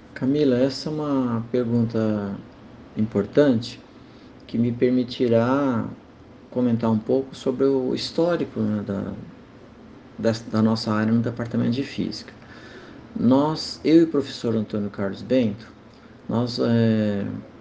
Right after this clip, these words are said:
entramos como docentes no departamento de física em mil novecentos e noventa, foi quando a gente voltou e com, quando nós concluímos o nosso doutoramento na Unicamp, como eu disse.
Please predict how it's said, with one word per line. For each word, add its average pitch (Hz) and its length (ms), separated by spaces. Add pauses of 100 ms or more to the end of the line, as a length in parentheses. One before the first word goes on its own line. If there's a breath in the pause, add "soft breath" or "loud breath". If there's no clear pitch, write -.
(260)
entramos 120 560
como 110 200
docentes 98 540
no 101 60
departamento 98 580
de - 80
física 113 280
em - 20
mil 117 120
novecentos 120 320
e - 20
noventa, 120 460
foi 104 120
quando 104 220
a 101 60
gente 110 180
voltou 117 580 (400 loud breath)
e - 80
com, 113 200 (120)
quando 113 240
nós 117 200
concluímos 123 580
o 110 60
nosso 110 300
doutoramento 117 680
na 120 80
Unicamp, 120 440
como 123 180
eu 135 80
disse. - 320